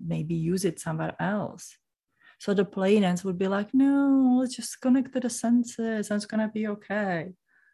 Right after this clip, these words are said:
And the Lyrans would be like, "Why don't have a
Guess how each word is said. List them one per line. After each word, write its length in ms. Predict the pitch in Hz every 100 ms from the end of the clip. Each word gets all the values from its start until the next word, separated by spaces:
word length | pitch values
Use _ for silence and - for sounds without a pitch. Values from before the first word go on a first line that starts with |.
| _
And 220 | 180 180
the 140 | 175 170
Lyrans 540 | 160 165 170 165 160
would 160 | 170 165
be 180 | 170 170
like, 200 | 170 165
"Why 160 | 165 240
don't 140 | 349
have 180 | 254 247
a 240 | 240 214